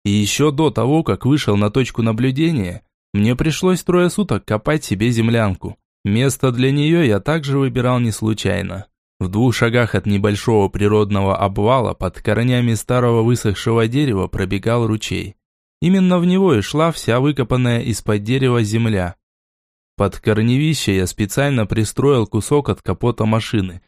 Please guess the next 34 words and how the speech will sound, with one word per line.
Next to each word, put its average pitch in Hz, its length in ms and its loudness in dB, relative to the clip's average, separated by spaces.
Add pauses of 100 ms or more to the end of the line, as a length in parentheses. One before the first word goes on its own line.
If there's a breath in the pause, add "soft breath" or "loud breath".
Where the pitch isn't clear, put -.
(240)
который 120 380 2
плотно 135 340 0
закрывал 123 520 2
лаз 127 200 2
в 104 60 -4
землянку. 104 640 -2 (280)
Капот 107 520 2
был 101 340 2
измазан 127 600 0
клеем 110 440 0
П 107 120 0
В 107 120 2
А 95 300 0 (280)
и 104 80 0
присыпан 170 600 -2
той 175 180 2
же 160 140 2
землёй 165 440 2
из-под 95 340 -2
корневищ. 107 800 0 (600)
Всё - 280 2
это 170 300 2
было 165 280 2
нанесено 156 600 0
в 117 80 0
несколько 120 500 0
слоёв, 123 520 0
чтобы 104 360 0
не 107 140 2
выделяться 107 600 0
на 98 160 0
общем 101 300 -2
фоне. 95 440 -2 (400)
Всё. 127 440 0